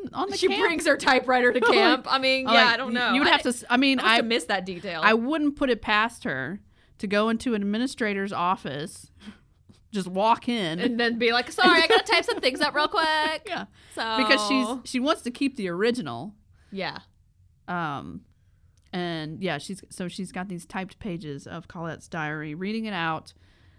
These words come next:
Speaker 1: to the whole camp, and everybody
Speaker 2: Is laughing.
Speaker 1: is laughing.
Speaker 2: Yeah.
Speaker 1: My God, how embarrassing. <laughs>
Speaker 2: They don't know it's hers yet,
Speaker 1: No,
Speaker 2: though.
Speaker 1: they don't. She's kept the names
Speaker 2: Yeah.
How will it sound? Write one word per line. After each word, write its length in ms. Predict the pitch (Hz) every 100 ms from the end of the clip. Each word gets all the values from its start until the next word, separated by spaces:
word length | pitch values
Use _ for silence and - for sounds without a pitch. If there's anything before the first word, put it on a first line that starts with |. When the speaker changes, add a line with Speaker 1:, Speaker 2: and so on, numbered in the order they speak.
| _ _
Speaker 1:
to 60 | -
the 80 | 156
whole 640 | - - 196 180 170 165 - _
camp, 360 | - 160 147 151
and 120 | 170 156
everybody 720 | 160 175 170 147 147 147 - _ _ _
Speaker 2:
Is 160 | 196
laughing. 380 | 156 - - -
Speaker 1:
is 160 | 185 175
laughing. 500 | 143 135 - 127 - - _
Speaker 2:
Yeah. 120 | - 196 -
Speaker 1:
My 80 | 160
God, 280 | 151 156 151
how 160 | 170 151
embarrassing. 580 | 151 123 - - 190 170
<laughs> 60 | 220
Speaker 2:
They 140 | 262
don't 180 | 349 302
know 220 | 262 247
it's 160 | 214 214
hers 380 | 240 190 175 190
yet, 260 | 156 117 -
Speaker 1:
No, 80 |
Speaker 2:
though. 60 | 214
Speaker 1:
they 100 | 190
don't. 240 | 170 139 -
She's 280 | 196 185
kept 360 | - 208 190 -
the 80 | 175
names 540 | 165 160 156 165 - _ _ _
Speaker 2:
Yeah. 220 | 202 -